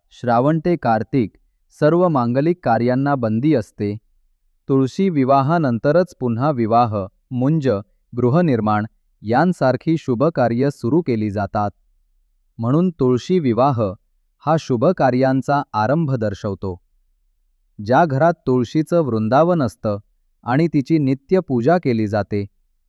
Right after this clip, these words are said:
त्या घरात नकारात्मक ऊर्जा येत नाही. तुळशी विवाह केल्याने घरात सकारात्मकता, शांती आणि सात्विकता वाढते. तुळशी विवाहाच्या दिवशी तुळशीसमोर दीप लावल्याने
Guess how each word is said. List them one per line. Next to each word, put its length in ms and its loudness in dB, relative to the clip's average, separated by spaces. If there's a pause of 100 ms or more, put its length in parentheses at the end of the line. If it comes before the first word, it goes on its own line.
(180)
त्या 160 2
घरात 380 0
नकारात्मक 760 0
ऊर्जा 280 0
येत 220 -2 (120)
नाही. 340 -6 (1000)
तुळशी 400 0
विवाह 500 2
केल्याने 460 2
घरात 340 0
सकारात्मकता, 960 -2 (400)
शांती 560 -2 (340)
आणि 220 0
सात्विकता 640 -2
वाढते. 460 -2 (1120)
तुळशी 400 0
विवाहाच्या 600 0
दिवशी 420 -2
तुळशीसमोर 800 -2
दीप 340 0
लावल्याने 580 0